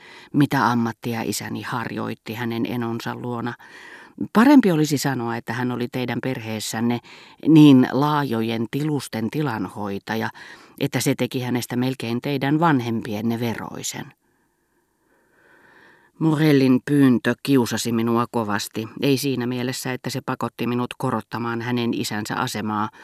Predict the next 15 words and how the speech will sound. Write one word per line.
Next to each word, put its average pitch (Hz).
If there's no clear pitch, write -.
mikä 143
minusta 107
oli 104
täysin 104
yhdentekevää, 110
vaan 208
siinä, 180
että 143
minun 170
oli 156
suurenneltava 131
ainakin 156
omani 113
näennäistä 110
omaisuutta, 110